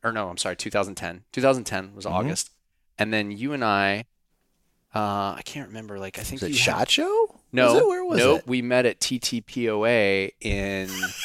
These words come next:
Speaker 1: <laughs> down in Texas. Like, LaPlume brought me down there.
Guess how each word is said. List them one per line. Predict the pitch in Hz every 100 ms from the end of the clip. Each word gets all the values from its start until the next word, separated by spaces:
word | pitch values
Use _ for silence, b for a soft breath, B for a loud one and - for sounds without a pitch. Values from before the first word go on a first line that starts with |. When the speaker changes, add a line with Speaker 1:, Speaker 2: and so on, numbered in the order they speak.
| 1077
Speaker 1:
<laughs> | - - - - -
down | 117 110
in | 101
Texas. | - 143 - 104 98 107
Like, | 101
LaPlume | 104 107 - 160 165 135
brought | 127 117
me | 117
down | 107 107 104
there. | 104 98 98 98 110